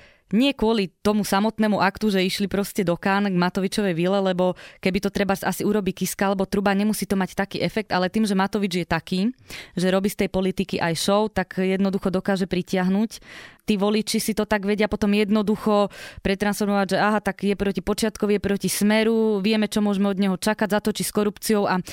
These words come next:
s ním si viac spájajú ten boj proti korupcii, než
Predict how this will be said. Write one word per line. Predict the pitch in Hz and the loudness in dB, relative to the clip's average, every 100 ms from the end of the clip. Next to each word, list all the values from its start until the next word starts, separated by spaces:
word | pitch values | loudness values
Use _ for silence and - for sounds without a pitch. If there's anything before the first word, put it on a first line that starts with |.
| - - | -14 -8
s | - | 2
ním | 233 269 | 4 4
si | - 220 | 2 2
viac | 220 | 2
spájajú | - - 208 208 202 | 0 0 2 2 2
ten | 208 190 | 2 2
boj | 202 | 0
proti | - 196 - 196 185 | 0 -2 -2 -2 0
korupcii, | 196 202 - - 190 190 | 0 0 -2 0 0 0
než | - | -4